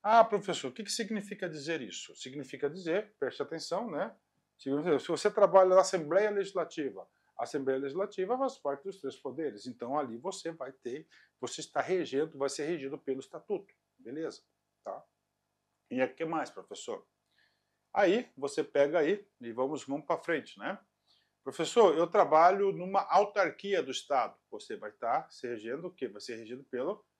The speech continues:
Estatuto, né? Por quê? Porque todo trabalhador, só pra entender aqui, todo trabalhador tem que estar vinculado a um regime jurídico, né?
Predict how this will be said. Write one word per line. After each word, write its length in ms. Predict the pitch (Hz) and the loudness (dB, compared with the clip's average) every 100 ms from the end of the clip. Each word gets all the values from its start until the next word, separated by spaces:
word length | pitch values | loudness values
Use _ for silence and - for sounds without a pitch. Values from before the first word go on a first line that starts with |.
| _ | _
Estatuto, 600 | - - 175 - 202 - 87 | -20 -10 -10 -6 -8 -8 -16
né? 260 | 113 156 _ _ - | -14 -16 _ _ -6
Por 160 | 214 | -6
quê? 140 | - 143 | -2 -4
Porque 300 | - 156 233 | -4 -4 -4
todo 340 | - 311 294 | -2 -2 0
trabalhador, 580 | 233 185 180 139 185 175 | 0 4 4 4 2 0
só 140 | - | -2
pra 100 | 240 | -12
entender 380 | - 220 180 180 | -2 0 2 0
aqui, 220 | 139 - | -2 -4
todo 180 | - 220 | -4 0
trabalhador 520 | 214 170 175 147 170 | 0 0 0 0 -2
tem 140 | 175 196 | -4 -10
que 100 | 190 | -4
estar 120 | 170 | -6
vinculado 560 | 175 180 160 147 156 | -6 -12 -2 0 0
a 60 | 165 | -2
um 40 | |
regime 400 | 143 180 131 156 151 | -6 -8 -8 -12 -12
jurídico, 520 | 170 160 147 - - | -12 -12 -14 -16 -18
né? 200 | 92 151 | -12 -12